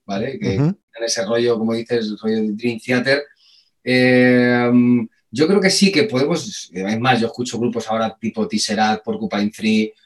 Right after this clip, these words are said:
Speaker 1: todo, digamos, eh, este rollo un poco más moderno, ¿vale? Como, eh, no sé, es que hay miles de grupos, pero quizás sí que es cierto que a la hora luego de ejecutar tampoco somos esos musicazos, porque es verdad que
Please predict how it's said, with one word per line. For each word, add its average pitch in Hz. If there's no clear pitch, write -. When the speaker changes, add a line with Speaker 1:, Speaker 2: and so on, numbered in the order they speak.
Speaker 1:
todo, 120
digamos, 120
eh, 117
este 120
rollo 123
un 123
poco 123
más 120
moderno, 127
¿vale? 107
Como, 98
eh, 98
no 98
sé, -
es -
que 107
hay 104
miles 110
de 110
grupos, 127
pero 131
quizás 131
sí 165
que 165
es 151
cierto 160
que 147
a 131
la 127
hora 147
luego 156
de 151
ejecutar 147
tampoco 117
somos 120
esos 120
musicazos, 113
porque 90
es 90
verdad 98
que 101